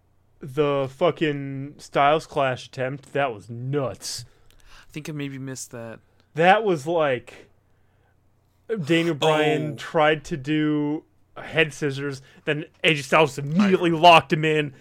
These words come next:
Speaker 1: and then they, like, flipped around and Daniel Bryan still got the head scissors. But that is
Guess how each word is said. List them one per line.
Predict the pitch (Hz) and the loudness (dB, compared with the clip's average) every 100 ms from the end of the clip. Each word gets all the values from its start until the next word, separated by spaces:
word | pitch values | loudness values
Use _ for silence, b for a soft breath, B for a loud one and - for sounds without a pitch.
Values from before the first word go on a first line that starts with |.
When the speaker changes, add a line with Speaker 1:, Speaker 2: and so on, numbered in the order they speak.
| b b | b b
Speaker 1:
and | 170 156 | -2 0
then | 151 | -2
they, | 156 | 0
like, | 131 131 | -2 -4
flipped | - 190 190 | -4 -2 0
around | 165 156 156 | 2 4 2
and | 151 139 | 0 2
Daniel | 143 139 | 2 2
Bryan | 139 147 135 | 0 0 0
still | 135 147 | -2 -4
got | 131 127 - | -2 -4 -4
the | |
head | 110 131 131 | -6 -6 -6
scissors. | 127 120 117 b b b | -12 -12 -16 b b b
But | 156 - | -2 8
that | 196 127 | 8 8
is | 95 | 0